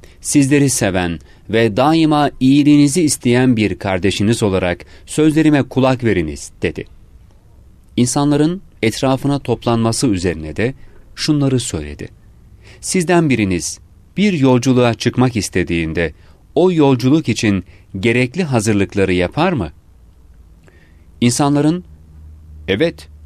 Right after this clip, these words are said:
tabii ki yapardı." demeleri üzerine de, "İşte bu yolculukların en uzunu kıyamet yolculuğudur. O halde onun için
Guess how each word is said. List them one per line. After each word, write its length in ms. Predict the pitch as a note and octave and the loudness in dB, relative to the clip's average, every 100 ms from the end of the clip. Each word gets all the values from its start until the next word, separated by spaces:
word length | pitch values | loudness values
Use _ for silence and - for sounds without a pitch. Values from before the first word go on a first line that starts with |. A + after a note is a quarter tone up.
| - - | -16 -2
tabii 360 | D3 D#3 G#2 | 0 2 0
ki 100 | - | 0
yapardı." 640 | F3 C#3+ E3 F3 E3 B2+ - - _ - | 0 0 2 2 2 0 -2 -12 _ -12
demeleri 640 | F#2+ A#2 B2 A#2 A2+ F2+ | 0 2 2 2 0 0
üzerine 500 | E2+ F2 E2 D#2 D2+ | -2 -4 -4 -4 -6
de, 200 | G2+ C3+ - - - - - - - - | -2 -2 -4 -20 -20 -20 -20 -20 -20 -10
"İşte 460 | - - - C3+ C3 - _ - | -4 -4 0 0 0 -8 _ -12
bu 200 | G2 D3+ | -2 0
yolculukların 920 | D#3+ B2 G2+ A2+ G#2 G2 G#2 G2+ E2 - B2+ | 2 2 2 0 -2 0 0 0 -2 -6 -2
en 160 | E3 | 0
uzunu 520 | E3+ D3 C#3+ C3+ C3 - - - | 0 0 2 2 0 -4 -20 -14
kıyamet 600 | - C3 B2+ B2+ A#2+ - | 0 2 4 2 0 -2
yolculuğudur. 800 | F#2+ D#2 - E2+ D#2 D2 D#2 - - - - - - - - | -4 -4 -6 -8 -8 -10 -12 -14 -20 -20 -20 -20 -20 -18 -4
O 160 | G#2 G2 | -2 0
halde 440 | G2 F#2 F#2+ F2+ - - - - B2 | -2 0 0 -2 -6 -20 -20 -8 -2
onun 280 | B2 E3 | 0 2
için 420 | D#3 C#3+ C3+ A#2+ | 0 0 2 2